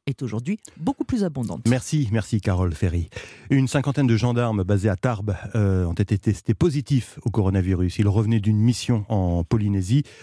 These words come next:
Speaker 2: L'un d'entre eux a dû être, euh, hospitalisé. Et puis en plein cœur de l'été, c'est une véritable institution de Saint-Tropez qui se retrouve victime du covid dix-neuf. L'emblématique Café Sénéquier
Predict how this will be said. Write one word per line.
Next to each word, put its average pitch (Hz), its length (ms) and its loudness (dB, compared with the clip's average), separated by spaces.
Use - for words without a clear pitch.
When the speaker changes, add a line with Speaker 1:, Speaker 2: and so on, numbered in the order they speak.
Speaker 2:
L'un 110 220 2
d'entre 110 320 -2
eux 104 160 0
a 107 80 -2
dû 98 180 0
être, 101 220 -2
euh, 85 300 2
hospitalisé. 92 640 0
Et 123 80 0
puis 127 120 -2
en - 140 0
plein 139 160 2
cœur 170 160 0
de 120 80 2
l'été, 120 340 0
c'est - 260 -2
une 143 100 0
véritable 117 380 0
institution 135 640 0
de 110 60 -2
Saint-Tropez 123 680 -2
qui 110 100 -2
se 104 280 0
retrouve 110 520 0
victime 117 460 2
du 98 140 0
covid 127 240 0
dix-neuf. 104 640 0
L'emblématique 127 920 2
Café 175 320 0
Sénéquier 131 640 0